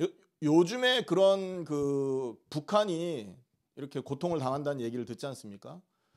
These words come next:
근데 간간히 들려오는 얘기에 이런 얘기들이 섞여 나옵니다. 자기 자녀를 삶아 먹고 한다는 얘기를요. 그 이 당시에도 똑같은 일이 있었다는데 동네 사람들이 모여서 오늘은 네 아이를 잡아먹고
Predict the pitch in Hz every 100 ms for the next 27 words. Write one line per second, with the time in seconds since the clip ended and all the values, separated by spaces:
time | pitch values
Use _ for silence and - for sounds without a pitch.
0 | _ _ 190 190 - 120 151 170 185 165
1 | 151 165 160 151 123 117 123 120 147 139
2 | 120 151 123 110 104 101 - - 147 104
3 | 101 98 - 104 104 113 117 107 107 107
4 | _ _ - 165 165 110 - 107 101 123
5 | 113 98 92 - 85 - - _ _ _
6 | _ _ _ - 175 160 202 214 214 190
7 | 180 - - 220 196 190 156 139 139 139
8 | 127 123 151 120 98 - 143 175 180 -
9 | 170 165 156 139 139 127 160 123 139 170
10 | 156 127 156 143 139 135 117 110 110 104
11 | 156 196